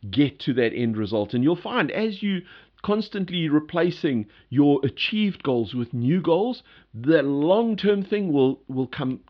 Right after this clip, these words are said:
closer towards you. It'll come in towards you because you're hitting those things all the time. Now, I'm not saying become obsessive. I'm not saying become crazy about goals. Just constantly be moving forward and looking to the future,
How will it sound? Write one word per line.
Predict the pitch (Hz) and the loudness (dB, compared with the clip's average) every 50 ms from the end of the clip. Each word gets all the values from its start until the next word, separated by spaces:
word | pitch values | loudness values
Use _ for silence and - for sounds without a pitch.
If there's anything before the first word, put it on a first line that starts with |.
| _ | _
closer | - 147 127 113 - - 123 | -4 -4 -4 -4 -4 -8 -8
towards | - - 120 113 117 101 - | -6 -4 -2 0 -2 -2 -2
you. | 107 101 92 | -2 -4 -4
It'll | 98 - 117 104 - - - - _ _ _ _ _ - | -2 -4 -6 -6 -8 -10 -20 -20 _ _ _ _ _ -6
come | - 165 170 165 | -2 0 2 4
in | 170 165 156 151 | 4 4 4 4
towards | 156 156 139 120 123 127 117 - - | 2 0 0 0 0 -2 -2 -2 -4
you | 110 | -6
because | 92 - 117 104 - - - 160 147 131 113 | -6 -6 -8 -10 -8 -2 2 2 2 2 2
you're | 117 120 120 110 - _ - - - _ | 0 0 -2 -2 -4 _ -20 -20 -20 _
hitting | - - 139 131 - 135 131 117 107 | -6 -4 -4 -4 -4 -4 -4 -2 -2
those | 107 107 113 107 - - | -2 -2 -2 -4 -6 -6
things | - 117 110 104 95 - | -4 -4 -4 -4 -6 -6
all | - 104 110 104 | -6 -6 -6 -6
the | 101 92 | -6 -8
time. | - - 101 92 92 107 | -8 -8 -6 -6 -4 -4
Now, | 151 190 | -2 -2
I'm | 196 175 | -2 0
not | 180 220 240 240 | 0 0 -2 0
saying | - 269 254 240 214 | 0 -2 0 0 -2
become | 185 214 196 - 190 208 196 | -4 -6 -6 -4 -2 0 0
obsessive. | 185 180 175 - - - - 185 165 160 - 190 220 254 - - - - - - - - | 0 -2 -4 -6 -8 -4 -2 -2 -2 0 -2 -4 -4 -4 -8 -14 -20 -20 -20 -20 -12 -8
I'm | - 131 147 | -6 -2 -2
not | 165 185 190 - | -2 -2 -4 -4
saying | - 196 170 170 165 156 | -2 0 0 2 2 2
become | 143 151 151 - 165 151 143 143 135 | 2 0 0 0 -2 -2 0 -2 -4
crazy | - - - - 135 143 156 165 151 123 135 139 | -6 -8 -6 -2 0 0 0 0 -2 -2 0 0
about | 127 117 107 107 107 117 - - | 0 0 0 0 -2 -4 -4 -2
goals. | 190 208 185 127 101 92 - - - - - - _ _ | 0 2 2 2 2 0 -4 -10 -16 -20 -20 -20 _ _
Just | - 160 160 156 - | -4 -2 -2 -2 -4
constantly | - - 196 214 208 - - 208 196 185 190 180 165 | -6 -6 -4 -4 -6 -6 -4 -4 -4 -4 -4 -4 -4
be | 139 160 147 | -4 -2 0
moving | 131 143 156 151 151 147 139 147 | 0 0 0 0 0 -2 -4 -6
forward | - - 214 208 165 113 92 80 - - - - _ | -6 -4 -4 -2 0 -2 -2 -2 -6 -12 -20 -18 _
and | - 123 120 120 | -6 -4 -2 2
looking | 117 131 175 180 - 180 156 151 143 - - _ _ _ _ _ - | 2 2 2 2 0 -2 -2 -2 -4 -6 -12 _ _ _ _ _ -12
to | - - 185 180 | -2 2 4 4
the | 147 147 | 4 2
future, | - - 156 139 - - - 87 | 0 -2 -4 -6 -4 -6 -8 -8